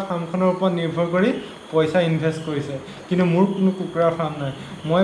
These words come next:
বেলেগৰ পৰা পইচাটো লৈছোঁ, ইনভেষ্ট কৰিছে আৰু সেই পইচাৰে সুতটো দিছোঁ।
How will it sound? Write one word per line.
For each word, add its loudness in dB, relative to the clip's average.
বেলেগৰ 4
পৰা 4
পইচাটো 0
লৈছোঁ, -2
ইনভেষ্ট 0
কৰিছে 4
আৰু 2
সেই 0
পইচাৰে 2
সুতটো -6
দিছোঁ। -6